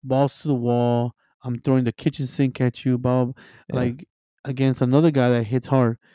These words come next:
Speaker 1: Dude, the first shot that he got hit with stunned him.
Speaker 2: Yeah.
Speaker 1: And then, like, the third shot he got hit with sent him, like, tumbling back. The only
Speaker 2: Well, to be
Speaker 1: reason
Speaker 2: fair, Selmsberger hits like a
Speaker 1: A Mack
Speaker 2: Mack
Speaker 1: truck,
Speaker 2: truck,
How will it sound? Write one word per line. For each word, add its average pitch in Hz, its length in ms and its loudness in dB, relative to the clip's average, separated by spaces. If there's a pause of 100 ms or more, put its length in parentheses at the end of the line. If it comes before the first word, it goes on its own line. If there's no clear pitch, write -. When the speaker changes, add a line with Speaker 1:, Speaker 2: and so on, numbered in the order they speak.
(260)
Speaker 1:
Dude, 165 180 6
the 131 120 2
first - 420 -2
shot 185 400 0
that 139 80 0
he 135 80 2
got 131 160 0
hit 143 180 2
with 214 280 2 (260)
stunned 160 480 4
him. 113 180 -2 (200)
Speaker 2:
Yeah. 95 220 -6 (160)
Speaker 1:
And 147 120 4
then, 160 100 4
like, 160 140 0
the 120 200 -2
third 165 200 4
shot 131 180 0
he 127 40 0
got 120 160 0
hit 120 120 0
with 120 240 0 (220)
sent 139 400 -2
him, 131 160 0
like, 120 320 -2 (440)
tumbling 131 460 0
back. 117 360 -2 (840)
The 151 160 0
only 196 360 4
Speaker 2:
Well, 214 240 4
to 156 140 2
be 135 80 4
Speaker 1:
reason 127 40 0
Speaker 2:
fair, 117 260 0
Selmsberger 110 760 -4
hits 95 360 -8
like 90 240 -6
a 82 40 -8
Speaker 1:
A 80 40 -12
Mack 151 240 2
Speaker 2:
Mack 147 300 0
Speaker 1:
truck, 196 260 6
Speaker 2:
truck, 87 180 -4